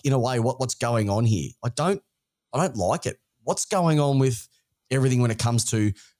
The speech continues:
the contract lengths, et cetera, is that these guys are playing one or two good years of footy and that's it. They get these massive contracts." So I've actually got it written up here, and I'm gonna read it out word for word, 'cause when you hear it, you'll go, "This guy's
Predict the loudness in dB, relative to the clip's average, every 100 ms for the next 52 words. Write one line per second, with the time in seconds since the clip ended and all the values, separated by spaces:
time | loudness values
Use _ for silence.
0 | -8 -2 -2 0 -2 -4 -2 0 0 -4
1 | -4 -6 -4 -4 -4 -2 -2 -2 -2 -2
2 | -2 -2 -2 -2 -2 0 2 2 2 0
3 | 0 0 -2 0 0 0 -2 -10 _ -20
4 | -14 -2 0 2 2 0 -2 -6 -4 -2
5 | 0 2 2 -2 _ -4 -2 0 -2 -4
6 | -8 -10 -20 _ _ -6 -4 -4 -4 -2
7 | -2 -2 -2 -2 -4 -4 -4 -4 -4 -4
8 | -4 -4 -6 -20 -20 -18 -10 -4 -2 -2
9 | -2 0 0 0 -2 0 -2 -2 0 0
10 | 0 0 0 0 2 2 2 2 0 2
11 | 2 2 0 -2 -2 0 2 2 2 2
12 | 2 2 0 -2 -4 -2 -2